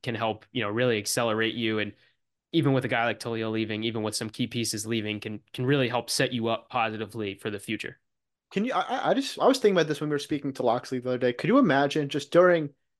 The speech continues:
Speaker 2: everything, during the whole commitment, the signing day process, could you imagine being a coach or be, be, being in the coach's room during signing day when, when you work for years and years trying to, you know, get a certain kid, kid to commit, and then in a span of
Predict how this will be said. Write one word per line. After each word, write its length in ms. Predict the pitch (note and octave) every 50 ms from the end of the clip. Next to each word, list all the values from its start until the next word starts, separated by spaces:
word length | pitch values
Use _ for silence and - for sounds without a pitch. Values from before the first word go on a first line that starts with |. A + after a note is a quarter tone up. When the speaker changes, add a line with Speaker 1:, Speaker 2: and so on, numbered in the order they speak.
| _ _ - -
Speaker 2:
everything, 440 | E3+ D#3 D#3 C#3 - C3+ B2+ C3
during 220 | B2+ D#3 D#3 E3 E3+
the 100 | E3 D3
whole 300 | D3+ D3+ D3 D3 - -
commitment, 460 | - - D3+ D3 D3 - D3+ C#3+ C3+
the 60 | C#3+ C#3
signing 340 | - - D3 C#3+ C#3+ C#3+
day 100 | C#3 C#3
process, 520 | C3+ - C#3 C3 C3+ C3 - C#3+ C3+ - -
could 140 | - D3 F3+
you 80 | A#3
imagine 480 | B3 F#3+ C#3 C#3 D3 D3 D3+ D#3 C#3+ C#3+ - - - _ _ _ _ -
being 160 | D3+ D3 D3
a 40 | C#3+
coach 400 | C#3 - - C3+ C#3 C#3+ C#3+ C#3+
or 80 | C#3 B2+
be, 220 | B2+ - C#3+ D3
be, 220 | C#3 C#3 C#3+ D3 C#3+
being 240 | C#3 C#3+ D3 D3+
in 100 | D3+ D3
the 60 | C3+ C3+
coach's 360 | - C#3+ C#3 C#3+ D3 C3 C3
room 160 | C3 C3+ C3+
during 280 | C3+ C3 B2+ C3 C3 B2+
signing 360 | - - B2 B2+ C3 C3 C3
day 200 | C3+ C3 C3+ C#3
when, 320 | B2+ B2+ B2 B2 B2+ B2 _ - - -
when 140 | - C#3+ C#3
you 120 | C3+ B2
work 260 | B2+ C#3 C#3 C#3 C#3+ -
for 280 | - C3+ C3 B2 B2+ - - _ _ -
years 220 | C#3 C#3+ C#3+ C#3+
and 160 | C#3+ C#3 C3+ B2+
years 320 | C3+ C3+ C3 C3 C3 B2+
trying 360 | - - - C#3 C3+ C3 C3 C3
to, 260 | - C3 B2 B2 B2+
you 80 | B2+ C3
know, 220 | C3 C3 A2+ F#2 - - -
get 140 | - D3+ C#3+
a 60 | C#3
certain 260 | C#3 - D3 C#3 C#3 C3+
kid, 240 | - C3+ C3 - _ _ _ -
kid 140 | - - C#3+
to 60 | -
commit, 360 | - - B2 C3 C#3 D3+ C#3+ - - - - -
and 120 | C#3+ D3
then 200 | C#3+ C#3 C3+ C3+
in 100 | C3+ C3+
a 60 | C3+
span 420 | C3 - - - C#3+ C3+ C#3 C#3 C#3
of 260 | C3+ C3 C3 -